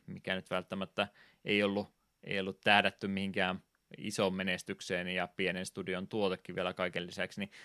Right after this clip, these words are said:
se on varmaan aika riski ollut siinä mielessä, että vaaditaan tuommoista ylimääräistä. Siihen aikaan ajattelin, että <laughs>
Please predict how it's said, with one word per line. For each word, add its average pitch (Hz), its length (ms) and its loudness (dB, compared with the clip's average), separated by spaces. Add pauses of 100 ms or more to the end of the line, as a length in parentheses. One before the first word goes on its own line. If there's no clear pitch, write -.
(140)
se 123 100 -2
on 120 40 -4
varmaan 131 260 -2
aika 143 140 0
riski 147 340 2
ollut 92 240 2
siinä 90 220 -2
mielessä, 90 460 -4 (560)
että 92 380 -2 (100)
vaaditaan 95 580 4
tuommoista 87 540 -4 (280)
ylimääräistä. 92 680 -2 (420)
Siihen 127 300 6
aikaan 92 420 4 (180)
ajattelin, 92 500 0
että 98 220 -2 (180)
<laughs> - 100 -8